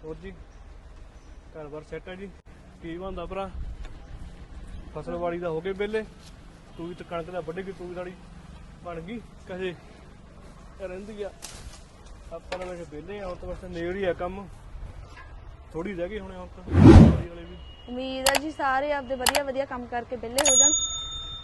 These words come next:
Speaker 2: ਸਾਰੇ ਫਸਲਵਾੜੀ ਸੰਭਾਲ ਲੈਣ।
Speaker 1: ਰੱਬ ਵੀ ਡਰਾਉਂਦਾ ਹੀ ਰਹਿੰਦਾ ਵਾ ਰੋਜ਼ ਹੀ, ਚੜ੍ਹ ਕੇ ਜੇ ਆ ਜਾਂਦਾ ਵਾ। ਕੱਲ੍ਹ ਵੀ ਬੜਾ ਆਇਆ ਸੀਗਾ ਇੱਕਦਮ ਚੜ੍ਹ ਕੇ ਜੇ।
Speaker 2: ਰਾਣੀ ਹੈਗਾ ਜੀ ਆਪਣੀ ਬੱਕਰੀ ਦਾ ਨਾਮ, ਬੱਚਿਆਂ ਨੇ ਰੱਖੀ ਹੋਈ ਆ ਰਾਣੀ।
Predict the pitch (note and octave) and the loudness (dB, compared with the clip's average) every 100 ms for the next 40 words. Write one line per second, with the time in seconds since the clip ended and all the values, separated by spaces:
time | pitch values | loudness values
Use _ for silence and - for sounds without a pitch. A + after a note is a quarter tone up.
0 | - - - B3 B3+ C#4 C#4 B3 A#3+ A#3 | -16 -12 -4 -2 -2 -2 -6 -6 -6 -6
1 | A#3+ B3 B3 G#3+ A#3+ D4+ - - - D3+ | -6 -8 -6 -6 -6 -8 -12 -16 -14 -12
2 | D3+ D#3 F3+ G3+ F3+ - - E3+ E3 F#3 | -10 -10 -10 -12 -14 -16 -14 -10 -6 -4
3 | F#3 G#3+ F3 D3+ G3+ G3 F#3+ A3 G3 - | -4 -4 -6 -6 -8 -6 -8 -8 -10 -12
4 | - - - - - - F3 G3 A3 G3+ | -14 -16 -16 -16 -14 -10 -6 -6 -6 -6
5 | F#3 D#3 D3+ F3+ F#3+ F3+ F3+ A3 F#3+ F3+ | -6 -6 -6 -4 -4 -6 -6 -8 -6 -4
6 | E3+ E3 D#3 F#3 F3+ F#3 F3 E3 E3+ F3 | -2 -4 -6 -8 -8 -8 -6 -8 -6 -6
7 | D#3 D3 - - - - - - - - | -6 -8 -10 -10 -10 -10 -8 -8 -8 -6
8 | - - - - - - B3+ C4 C4 C4+ | -6 -6 -6 -6 -6 -4 0 2 2 2
9 | D4 D#4 D4+ D4+ D#4 E4+ D4+ D#4 C#4+ C#4 | 2 2 2 2 2 0 0 -2 -2 -2
10 | C#4+ C#4 C#4 C#4 D4 F#4+ - - - - | -2 0 2 2 2 0 -2 -6 -6 -6
11 | - - - - - - - A3+ A#3+ C#4 | -6 -6 -6 -8 -8 -10 -8 -8 -6 -4
12 | B3+ B3+ C4 C#4+ - C4 B3+ A#3+ A#3 A3+ | -4 -2 -4 -6 -4 -4 -2 -2 -2 -4
13 | B3 | -6